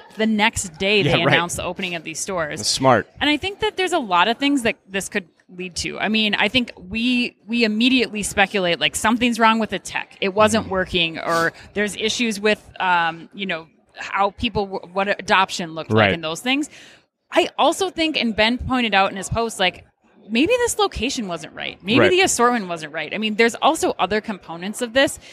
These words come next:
Speaker 1: that I think could be in-, involved, including what the technology was.
Speaker 2: Mm-hmm.
Speaker 1: Um, but again, I think for me, what's important
Speaker 2: Yep.
Speaker 1: is, or more important, is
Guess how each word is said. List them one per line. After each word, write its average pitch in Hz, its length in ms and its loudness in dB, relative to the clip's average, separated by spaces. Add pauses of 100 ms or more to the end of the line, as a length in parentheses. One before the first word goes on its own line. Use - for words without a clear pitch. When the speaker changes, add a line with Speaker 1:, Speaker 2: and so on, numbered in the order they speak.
(140)
Speaker 1:
that 220 100 6
I 202 140 4
think 226 560 -2 (280)
could 214 300 2
be 202 460 -2
in-, 190 220 -6 (260)
involved, 185 680 2 (120)
including 190 560 -4
what 165 180 -4
the 160 80 -12
technology 165 540 -6
was. 254 220 4
Speaker 2:
Mm-hmm. - 460 -4
Speaker 1:
Um, 185 320 4
but - 240 2
again, 285 360 0 (100)
I 277 140 2
think 392 340 -10 (240)
for 262 120 -2
me, 247 360 0 (120)
what's 220 200 -4
important 233 580 -8
Speaker 2:
Yep. 104 160 0
Speaker 1:
is, 208 160 -2 (240)
or 226 120 2
more 254 260 6
important, 180 640 -2 (340)
is 208 280 2